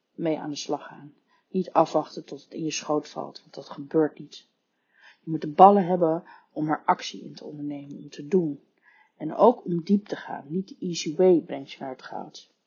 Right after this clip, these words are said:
Schatgravers worden pas beloond als ze moeite doen, geduld en doorzettingsvermogen hebben. Urenlang in een bloedhitte, eh, lopen, zoeken, zeven tot ze een klein klompje goud boven weten te halen.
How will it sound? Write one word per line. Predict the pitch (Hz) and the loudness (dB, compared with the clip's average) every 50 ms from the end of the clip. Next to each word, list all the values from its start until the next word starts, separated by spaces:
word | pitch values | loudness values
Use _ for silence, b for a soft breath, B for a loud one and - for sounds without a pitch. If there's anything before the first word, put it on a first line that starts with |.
| b b b b b b b b b b b | b b b b b b b b b b b
Schatgravers | b - - - - 214 214 - - 170 160 160 160 - 202 175 | b -12 -4 2 2 2 2 2 2 2 2 2 2 0 -2 -2
worden | 170 156 160 156 - | 0 0 0 -2 -2
pas | - 151 - | -4 -4 -4
beloond | - 151 151 147 151 165 180 190 - | -2 0 2 4 4 4 4 0 -2
als | 156 151 - | -6 -8 -8
ze | - 160 | -6 -2
moeite | 151 156 151 147 - - | 0 2 0 0 -2 -6
doen, | - 131 139 139 139 151 - _ _ | -10 -10 -10 -10 -10 -14 -18 _ _
geduld | _ - 165 147 180 185 208 202 - | _ -10 -4 0 2 2 2 2 0
en | 165 156 | -4 -2
doorzettingsvermogen | 151 151 156 156 - - 151 135 - - - - 151 143 - - - - - 147 139 139 139 135 - - 151 147 | 0 2 2 0 0 -2 -8 -12 -12 -12 -12 -10 -10 -12 -12 -14 -16 -10 -6 -4 -4 -2 -4 -4 -6 -8 -10 -10
hebben. | 147 143 - - - b b b b b b b b b b | -10 -10 -12 -16 -18 b b b b b b b b b b
Urenlang | - 247 240 247 226 214 196 196 185 190 196 214 214 202 - _ _ _ _ _ _ _ _ _ - | 4 6 8 8 8 8 8 8 8 8 6 4 2 -2 -4 _ _ _ _ _ _ _ _ _ -2
in | 160 180 175 165 | 0 2 2 4
een | 156 151 - - _ _ _ _ _ _ _ _ _ _ _ _ - 156 156 - | 2 0 -2 -6 _ _ _ _ _ _ _ _ _ _ _ _ -14 -14 -10 -2
bloedhitte, | 180 185 196 214 208 - - 175 175 170 - 165 156 156 165 b b b b b b b b - | 2 4 4 4 4 2 2 2 2 2 2 -2 -2 -2 -4 b b b b b b b b -12
eh, | 160 143 139 | -10 -6 -4
lopen, | 135 139 156 170 175 170 151 - - 139 135 143 _ | 0 4 6 8 8 8 6 2 -6 -12 -12 -14 _
zoeken, | - - - 180 175 - 160 143 143 139 139 143 _ _ | -14 -12 -10 -10 -6 -2 -2 -2 -2 -2 -6 -10 _ _
zeven | - - - - 175 175 165 156 - 151 135 - | -14 -8 -2 0 2 2 2 0 -2 -10 -16 -16
tot | - - - | -16 -20 -18
ze | - - 151 | -16 -14 -14
een | 139 | -12
klein | - 151 147 151 147 | -8 -4 -4 -4 -4
klompje | 151 - - 139 - - | -6 -10 -14 -14 -14 -14
goud | - - - 147 143 151 | -14 -10 -10 -10 -10 -8
boven | 160 143 143 139 - - 147 | -8 -8 -8 -8 -10 -12 -12
weten | 147 147 147 - - - - | -12 -12 -12 -14 -18 -20 -20
te | - | -20
halen. | 143 139 139 139 139 139 131 | -20 -20 -20 -18 -20 -20 -20